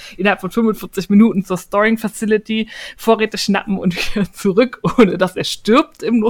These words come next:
im, äh, Extremfall, weil ja, weil ihm die Luft <laughs> ausgeht. Und das sind halt irgendwie nur,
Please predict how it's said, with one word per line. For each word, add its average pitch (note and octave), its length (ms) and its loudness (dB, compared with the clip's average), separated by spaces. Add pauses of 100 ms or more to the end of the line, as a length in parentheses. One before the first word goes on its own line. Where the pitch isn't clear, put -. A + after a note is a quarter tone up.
im, A3 380 0
äh, G#3 240 -2
Extremfall, F#3+ 760 -2
weil - 140 -2
ja, E3+ 220 0 (260)
weil F#3+ 140 0
ihm F#3 100 0
die F3+ 80 2
Luft G#3+ 320 -4
<laughs> - 0 -
ausgeht. - 880 -10 (720)
Und G3 140 -4
das G3+ 140 -4
sind G#3+ 180 -2
halt G3 300 0
irgendwie G#3 320 -4
nur, A#3 500 2